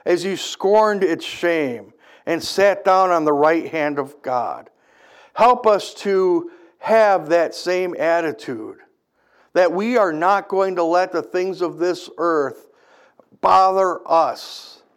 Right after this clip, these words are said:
but we're going to have that three-foot world of seeing only you, focusing only on you,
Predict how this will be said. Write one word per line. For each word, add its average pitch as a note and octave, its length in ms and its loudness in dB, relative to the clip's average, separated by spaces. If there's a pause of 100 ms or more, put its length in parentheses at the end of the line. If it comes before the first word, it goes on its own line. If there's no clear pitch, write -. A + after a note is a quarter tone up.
(260)
but E3+ 160 2
we're G3+ 200 4
going A3 240 0
to G3 100 2
have G3+ 320 0
that E3 260 0
three-foot F#3+ 600 -4
world D#3+ 460 0 (220)
of D3+ 160 -2
seeing F#3+ 460 -2
only A3+ 560 0
you, G3+ 480 -4 (140)
focusing F3+ 560 0
only G#3+ 500 -2
on E3 340 -2
you, G#3 540 -4